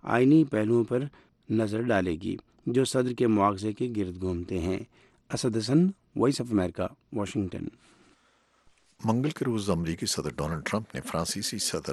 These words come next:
Speaker 2: ایمانوئل میکران پر ان کے اس حالیہ بیان کی وجہ سے تنقید کی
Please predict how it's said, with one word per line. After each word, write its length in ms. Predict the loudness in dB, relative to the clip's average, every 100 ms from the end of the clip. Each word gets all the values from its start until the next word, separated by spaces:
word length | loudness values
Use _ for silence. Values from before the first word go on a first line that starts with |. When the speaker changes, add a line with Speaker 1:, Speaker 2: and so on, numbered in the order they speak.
| -6
Speaker 2:
ایمانوئل 540 | -4 -4 -4 -6 -8
میکران 460 | -8 -8 -6 -6 -6
پر 140 | -10 -14 -18 _ -20 -20 -18
ان 180 | -6 -6
کے 120 | -2
اس 160 | -4 -2 -4
حالیہ 240 | -4 -4
بیان 300 | -4 -2 -2
کی 120 | -6
وجہ 180 | -8 -6
سے 140 | -6 -8
تنقید 400 | -10 -8 -8 -10
کی 180 | -8